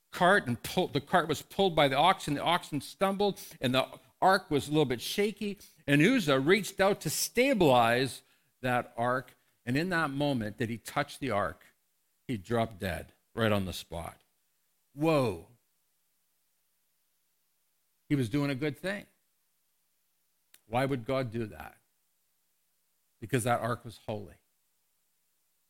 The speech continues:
Because that which is unholy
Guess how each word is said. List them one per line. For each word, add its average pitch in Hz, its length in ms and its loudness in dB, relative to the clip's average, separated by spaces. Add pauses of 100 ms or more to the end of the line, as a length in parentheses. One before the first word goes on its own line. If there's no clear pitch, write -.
(1160)
Because 123 280 0
that 151 180 6
which 143 140 -4
is 117 200 -4
unholy 98 640 -8